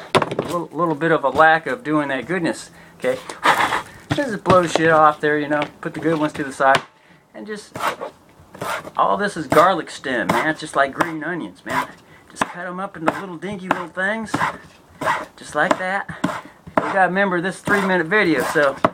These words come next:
basically that's how it's done. Then you cut the big ones up, you know, just kinda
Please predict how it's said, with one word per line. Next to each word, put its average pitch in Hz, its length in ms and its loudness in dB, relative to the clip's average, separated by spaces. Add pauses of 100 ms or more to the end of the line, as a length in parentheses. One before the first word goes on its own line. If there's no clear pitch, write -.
(120)
basically 254 380 2
that's 190 220 2
how 202 200 6
it's 123 80 -6
done. 208 320 6
Then 156 160 0
you 151 60 -6
cut 196 180 -2
the 151 100 -2
big 208 200 4
ones 185 220 2
up, 202 280 8 (460)
you 214 60 -20
know, 214 100 -12
just 226 140 -20
kinda 214 260 -4